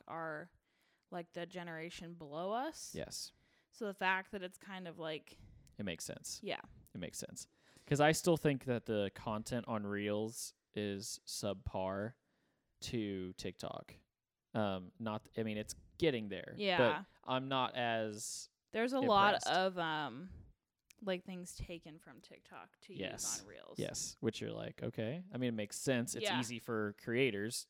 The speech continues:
Speaker 2: to
Speaker 1: Yeah.
Speaker 2: just go ahead and flip that stuff over, but
Speaker 1: Yep, for sure.
Speaker 2: um,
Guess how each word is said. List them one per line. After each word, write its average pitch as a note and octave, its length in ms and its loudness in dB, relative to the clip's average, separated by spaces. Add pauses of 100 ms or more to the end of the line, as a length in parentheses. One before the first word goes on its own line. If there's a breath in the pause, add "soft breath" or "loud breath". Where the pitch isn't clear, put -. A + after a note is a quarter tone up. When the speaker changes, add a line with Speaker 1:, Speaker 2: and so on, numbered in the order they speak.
Speaker 2:
to F4 100 -2
Speaker 1:
Yeah. A3 140 0
Speaker 2:
just G#2 200 -8
go A2 100 2
ahead G#2+ 220 -2
and - 120 -14
flip - 200 -6
that - 140 0
stuff A2+ 200 -2
over, G#2 300 4
but G#2 440 -4
Speaker 1:
Yep, F3+ 300 -6 (200)
for G3 140 -14
sure. G#3+ 80 2 (240)
Speaker 2:
um, F#2+ 140 -8